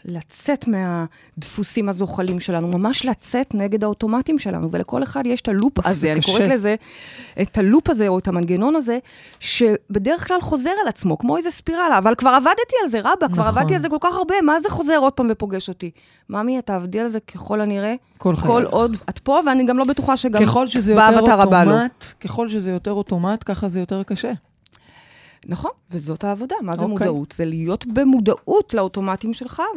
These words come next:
Speaker 1: ולצאת מהם. אני אגיד לך, הדבר המנחם הוא שלאט לאט אנחנו מייצרים לעצמנו אוטומטים חדשים, כי זה כוחו של המוח הגאוני שלנו.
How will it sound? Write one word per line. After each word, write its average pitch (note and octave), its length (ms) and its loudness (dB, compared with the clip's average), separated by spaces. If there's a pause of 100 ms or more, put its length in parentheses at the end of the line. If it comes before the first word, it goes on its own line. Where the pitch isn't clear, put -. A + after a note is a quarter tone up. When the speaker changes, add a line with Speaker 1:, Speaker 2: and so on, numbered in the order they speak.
Speaker 1:
ולצאת G#3 840 -4
מהם. E3 340 -2 (500)
אני D3 180 -6
אגיד F3+ 200 -4
לך, C4 380 -2
הדבר E3+ 360 -4
המנחם D#4 460 2 (120)
הוא D#4+ 80 -2
שלאט G3+ 360 -4
לאט C4+ 220 -4
אנחנו F#3 260 -4
מייצרים F3 400 -4
לעצמנו A3+ 400 -2
אוטומטים F#3 760 -2
חדשים, D#3+ 500 -8
כי - 140 -10
זה G3 320 0
כוחו G#3 360 -4
של F3+ 180 -6
המוח F3+ 400 -2
הגאוני D#3+ 420 -2
שלנו. C3 340 -8